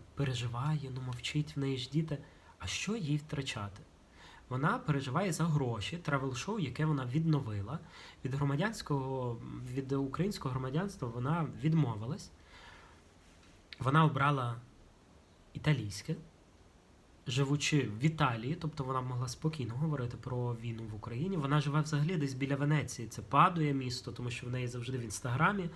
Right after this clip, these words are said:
багато фотографій. Про війну нічого, нічогісінько.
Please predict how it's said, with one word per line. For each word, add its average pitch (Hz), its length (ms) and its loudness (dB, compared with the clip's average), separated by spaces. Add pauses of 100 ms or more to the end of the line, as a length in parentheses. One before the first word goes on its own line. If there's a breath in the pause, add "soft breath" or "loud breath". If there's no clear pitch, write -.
(560 loud breath)
багато 127 280 2
фотографій. 156 580 0
Про 185 220 8
війну 185 300 8
нічого, 160 640 6
нічогісінько. 156 1120 4